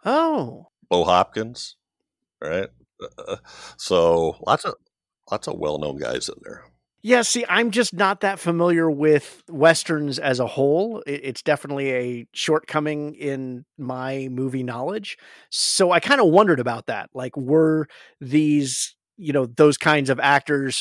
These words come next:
Speaker 1: from nineteen seventy, uh, and I just don't get
Speaker 2: Yeah.
Speaker 1: it because, you know, I know, you know, I mean, heck, my introduction to Jack Palance was Batman and then
Speaker 2: <laughs>
Speaker 1: City Slickers. You know, I,
Speaker 2: Right.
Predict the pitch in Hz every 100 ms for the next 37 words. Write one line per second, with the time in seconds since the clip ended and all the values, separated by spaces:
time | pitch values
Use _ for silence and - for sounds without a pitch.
0 | - 151 135 139 139 127 131 - 202 165
1 | 131 120 117 - _ _ _ _ 135 127
2 | 127 135 135 139 135 120 131 127 - 143
3 | 135 127 123 135 127 113 - - 123 120
4 | 113 117 135 127 123 120 _ _ _ _
5 | _ 143 139 165 175 175 165 202 156 165
6 | 180 165 165 160 147 143 131 135 - -
7 | 151 147 127 123 110 139 139 143 139 135
8 | 131 139 139 127 127 127 120 - 175 139
9 | - 123 110 95 - 127 123 135 120